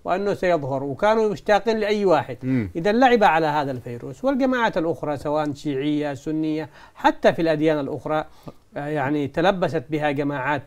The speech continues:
Speaker 1: آه، مختلفة لفترة من الزمن
Speaker 2: مم، مع
Speaker 1: في
Speaker 2: الأسف
Speaker 1: كل
Speaker 2: أستاذ
Speaker 1: الأديان.
Speaker 2: عبد الستار هنالك من يحاول إن، يعني، آه، استنساخ التجربة الإيرانية في اليمن، وهذا مؤسف جدًا وخطير جدًا. وبالتالي هل من مهام الدولة إدخال الناس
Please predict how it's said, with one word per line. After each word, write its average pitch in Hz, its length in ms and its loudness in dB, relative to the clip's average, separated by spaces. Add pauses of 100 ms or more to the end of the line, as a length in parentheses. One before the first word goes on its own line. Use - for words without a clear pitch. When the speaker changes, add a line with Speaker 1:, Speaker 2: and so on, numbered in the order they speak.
(140)
Speaker 1:
آه، 139 120 -4
مختلفة 165 560 -2
لفترة 202 360 0
من 196 140 0
الزمن 160 400 0
Speaker 2:
مم، 123 380 0
مع 131 140 4
Speaker 1:
في 147 60 2
Speaker 2:
الأسف 165 140 0
Speaker 1:
كل 180 60 2
Speaker 2:
أستاذ 151 80 0
Speaker 1:
الأديان. 147 160 2
Speaker 2:
عبد 135 100 -6
الستار - 260 -4
هنالك 135 360 -2
من 117 100 -2
يحاول 123 380 -2
إن، 104 280 -6
يعني، 101 440 -6
آه، 95 640 -6
استنساخ 113 720 4
التجربة 92 400 -6
الإيرانية 98 500 -2
في 139 120 -8
اليمن، 143 320 0
وهذا 104 380 -2
مؤسف 117 680 -2
جدًا 147 340 -4
وخطير 160 480 2
جدًا. 104 360 -4
وبالتالي 127 560 0
هل 202 200 4
من 175 200 0
مهام 196 360 4
الدولة 170 420 0
إدخال 143 320 -2
الناس 139 340 -6